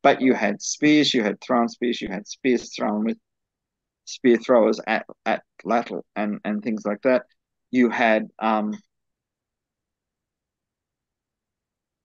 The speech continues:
voladores, bolas, uh, which were quite efficient. Uh, so you had lots of projectile weapons.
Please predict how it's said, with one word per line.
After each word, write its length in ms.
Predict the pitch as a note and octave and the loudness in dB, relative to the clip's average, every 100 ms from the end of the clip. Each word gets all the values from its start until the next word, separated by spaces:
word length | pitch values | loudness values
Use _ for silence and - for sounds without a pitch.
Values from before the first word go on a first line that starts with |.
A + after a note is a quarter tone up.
| _ _ _ _ _ _ _ | _ _ _ _ _ _ _
voladores, 680 | A#2 A2 A#2+ C#3+ C#3+ C3 - | 2 4 8 8 8 2 -2
bolas, 720 | B2 C#3 D3+ D3 - - - _ _ _ - _ _ | 2 2 2 -2 -10 -18 -20 _ _ _ -20 _ _
uh, 480 | - G#2+ G#2 G#2 G#2 - - _ _ _ _ _ _ _ | -8 -4 -2 -2 -6 -10 -16 _ _ _ _ _ _ _
which 280 | B2 - - | -2 -2 -2
were 260 | A2 G#2+ - _ _ _ - | 0 0 -4 _ _ _ 2
quite 220 | C3 - - | 2 2 -6
efficient. 640 | - - B2 A#2 - C4 _ _ _ _ _ _ _ _ _ | -14 -8 -6 -4 -4 -6 _ _ _ _ _ _ _ _ _
Uh, 560 | G#2+ A2 G#2+ G2+ G2+ - _ _ _ - - - _ _ _ _ _ _ _ _ _ _ _ _ _ _ _ | -6 -4 -2 -4 -6 -10 _ _ _ -20 -20 -20 _ _ _ _ _ _ _ _ _ _ _ _ _ _ _
so 220 | - D#3+ | -2 4
you 240 | D3 C#3+ C#3+ | 4 4 2
had 280 | C#3+ C3 - | 2 -2 0
lots 340 | F3+ B3+ - | 0 0 0
of 180 | F3+ - | -10 -8
projectile 580 | D#3 E3 D#3 C3+ A2+ G2+ | -2 -2 -2 0 -2 -2
weapons. 480 | G2 - - - | -6 -10 -20 -20